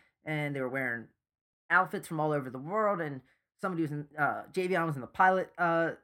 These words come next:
the pilot seat, and he was telling everybody that we're traveling to Africa, and we're traveling over, he was telling about all the oceans that they were traveling and seeing, all the continents they were traveling and seeing. It's like, teach them these advanced things, give them the s-,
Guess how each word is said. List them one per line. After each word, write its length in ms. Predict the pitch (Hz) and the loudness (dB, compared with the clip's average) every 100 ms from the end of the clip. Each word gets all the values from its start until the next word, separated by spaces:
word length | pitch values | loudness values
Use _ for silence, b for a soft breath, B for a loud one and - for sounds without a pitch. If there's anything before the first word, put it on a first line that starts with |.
| - | -12
the 80 | |
pilot 360 | 151 170 175 180 _ _ _ _ _ | 0 2 4 0 _ _ _ _ _
seat, 340 | - 196 180 160 | -8 -4 -4 -4
and 140 | 131 | -6
he 100 | 151 | -6
was 160 | 170 160 | -6 -6
telling 260 | 190 170 | -2 -2
everybody 340 | 156 156 156 151 | -2 0 -2 -2
that 140 | 117 b b b | -4 b b b
we're 100 | 160 | -6
traveling 540 | 156 175 165 165 151 | 0 2 4 2 -2
to 260 | 147 107 - _ - | -4 -6 -8 _ -2
Africa, 580 | 185 165 165 180 165 160 | 0 0 0 2 4 4
and 100 | 139 | 0
we're 60 | |
traveling 420 | 135 147 139 131 120 | -2 0 0 -2 0
over, 280 | 156 156 | 0 0
he 60 | 147 | -2
was 100 | 139 | -4
telling 220 | 175 160 | -2 -2
about 220 | 143 - - - | -2 -4 -8 -4
all 160 | 202 226 | 2 2
the 120 | 190 | 2
oceans 360 | 208 196 202 | -2 -4 -6
that 60 | 165 | -6
they 80 | 190 | -6
were 80 | 180 | -4
traveling 380 | 190 180 180 | 2 2 0
and 100 | 170 | -6
seeing, 240 | - 180 165 | -6 -4 0
all 100 | 175 | 0
the 80 | 175 | 0
continents 460 | - 175 165 170 | -4 -4 -6 -8
they 80 | 175 | -6
were 40 | |
traveling 360 | 156 180 156 160 | 0 0 2 -2
and 100 | 160 | -6
seeing. 180 | 185 160 | -8 -8
It's 120 | 147 | -4
like, 160 | 156 151 _ _ _ _ _ _ _ - | -6 -6 _ _ _ _ _ _ _ -4
teach 240 | 226 247 | -4 -2
them 140 | 240 220 | 0 0
these 160 | 196 | 0
advanced 380 | 180 170 175 160 | 0 0 0 -2
things, 260 | 160 185 156 | -4 -4 -4
give 160 | 185 | -2
them 80 | 208 | -2
the 80 | |
s-, 100 | 180 | -4